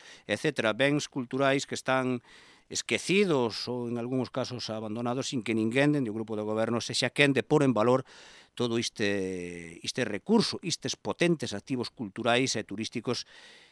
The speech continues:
e patrimoniais polos que outros, eh, concellos pagarían ouro solo. Aí está facendo o que pode a Asociación Cultural Arranca-,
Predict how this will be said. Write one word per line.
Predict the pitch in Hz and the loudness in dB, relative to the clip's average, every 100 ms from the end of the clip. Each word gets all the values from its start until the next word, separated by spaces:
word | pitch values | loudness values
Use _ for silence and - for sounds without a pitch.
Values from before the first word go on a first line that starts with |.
| _ | _
e | - | -8
patrimoniais | - - 107 98 110 131 139 143 - | -6 -2 0 2 6 8 8 6 0
polos | - 101 98 | -2 -4 -4
que | - 113 | -2 -2
outros, | 127 123 117 113 107 - | -2 -2 -2 -2 -2 -6
eh, | 104 | -4
concellos | 120 107 131 123 - - | -4 -2 -4 -4 -6 -4
pagarían | 123 113 113 131 135 123 127 _ - | 0 2 4 4 4 2 0 _ 10
ouro | 202 175 110 85 | 12 12 10 0
solo. | - 143 151 156 175 175 - - - - - | -2 4 6 8 6 4 -2 -20 -20 -20 -12
Aí | 101 127 | -6 -2
está | 113 - 151 139 117 | -2 4 6 8 6
facendo | 123 127 123 117 104 | 2 -2 -2 -2 -4
o | |
que | 117 | -4
pode | 117 123 143 180 | 0 0 0 -2
a | 139 117 107 | -2 -6 -8
Asociación | - 101 110 117 | -10 -8 -4 -4
Cultural | 127 110 117 113 110 - - | -4 -4 4 4 4 0 4
Arranca-, | 113 104 107 110 113 - | 4 6 2 -2 -4 -4